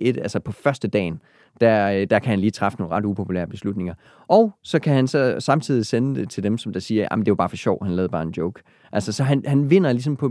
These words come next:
på alle, på begge sider af, af fløjen der, og samtidig oven i alt det, jamen, så suger han al opmærksomheden væk fra debatten.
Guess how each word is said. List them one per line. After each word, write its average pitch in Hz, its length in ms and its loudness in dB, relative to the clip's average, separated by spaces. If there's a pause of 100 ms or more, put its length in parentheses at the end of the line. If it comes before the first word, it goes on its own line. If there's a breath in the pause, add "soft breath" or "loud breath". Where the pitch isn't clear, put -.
på 139 160 2
alle, 156 300 -2
på - 140 -8
begge 170 340 2
sider 147 400 -2
af, 110 260 -4
af - 80 -6
fløjen 156 280 0
der, 131 80 0
og - 180 -4
samtidig 175 560 0 (100)
oven 247 240 6
i 175 80 2
alt 107 160 -2
det, 104 120 0 (540 soft breath)
jamen, 117 120 4
så 120 120 -6
suger 170 500 2
han 113 220 0 (300)
al 226 240 4
opmærksomheden 127 720 0
væk 127 160 0
fra 117 120 -8
debatten. 98 440 -4